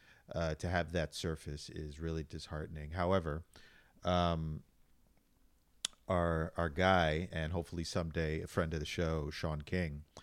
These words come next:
uh, posted, uh, some really kind of uplifting content. He was just like, um, they're getting confirmed reports that Ukrainian citizens are stepping up and supporting,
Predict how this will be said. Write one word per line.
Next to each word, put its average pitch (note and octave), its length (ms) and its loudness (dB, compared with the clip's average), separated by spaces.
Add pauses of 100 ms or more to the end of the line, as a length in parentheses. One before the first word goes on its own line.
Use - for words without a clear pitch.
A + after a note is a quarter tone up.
(400)
uh, D#2 160 2
posted, E2 840 0
uh, D2+ 240 0
some D#2 380 -4
really F2 640 2 (480)
kind C3 220 0
of G#2 160 0
uplifting F2+ 580 0
content. D#2 460 -4
He F2+ 120 -4
was D#2+ 140 -4
just - 240 -8
like, D#2 460 -6 (100)
um, D#2+ 320 -8 (260)
they're E2+ 120 0
getting E2+ 680 0
confirmed F2 540 0
reports E2 520 2
that D#2 280 0 (440)
Ukrainian G2+ 520 2
citizens E2+ 720 -2
are D#2+ 260 0
stepping E2 560 -2
up D#2+ 280 0 (240)
and D2+ 560 -4 (320)
supporting, D#2+ 760 0